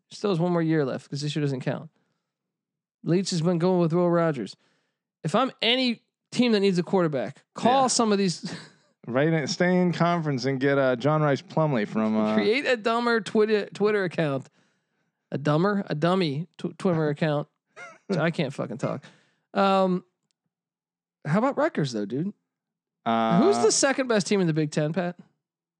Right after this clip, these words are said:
Speaker 2: Who's the best? <laughs>
Speaker 1: Well,
Speaker 2: Northwestern?
Speaker 1: I guess no. They just lost the mid-
Speaker 2: Oh, yeah.
Speaker 1: So right now, I think you gotta go Ohio State, but I
Speaker 2: Ohio
Speaker 1: think
Speaker 2: State.
Speaker 1: two. I think Northwestern's still better than Indiana. I think,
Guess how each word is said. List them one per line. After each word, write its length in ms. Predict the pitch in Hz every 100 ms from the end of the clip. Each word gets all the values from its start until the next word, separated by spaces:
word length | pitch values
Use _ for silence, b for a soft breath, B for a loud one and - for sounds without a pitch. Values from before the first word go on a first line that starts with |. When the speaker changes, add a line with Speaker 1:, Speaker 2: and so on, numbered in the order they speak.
| _ _ _ - B B B B B B B B B B B _ _ _ _ _ _ _ _ _ _ _ _ _ _ _ _ _ _
Speaker 2:
Who's 140 | 139 110
the 80 | 95
best? 420 | 117 127 - -
<laughs> 40 | _ _ _ _ -
Speaker 1:
Well, 960 | 196 - 196 _ _ _ _ _ 120
Speaker 2:
Northwestern? 380 | 131 127 123 180
Speaker 1:
I 40 | 175
guess 300 | 190 196 - _ _ _
no. 260 | 190 180 156
They 160 | 151 170
just 160 | 165
lost 240 | 170 190 170
the 60 |
mid- 120 | 175
Speaker 2:
Oh, 60 | 120 113
yeah. 60 |
Speaker 1:
So 100 | 107
right 160 | 180 208
now, 120 | 214
I 80 | 196
think 120 | 196 202
you 60 |
gotta 140 | 190 180
go 80 | 175
Ohio 200 | 180 156
State, 200 | 220 208
but 80 | 214
I 20 |
Speaker 2:
Ohio 60 | 220
Speaker 1:
think 120 | 175
Speaker 2:
State. 80 | -
Speaker 1:
two. 240 | 233 247 b b b b b b _ _ _ _
I 200 | 156 202
think 240 | 190 214 185
Northwestern's 500 | 170 175 160 160 143
still 160 | 170
better 240 | 151 147 135
than 100 | 127
Indiana. 480 | 131 120 117 117 85
I 60 |
think, 240 | 131 143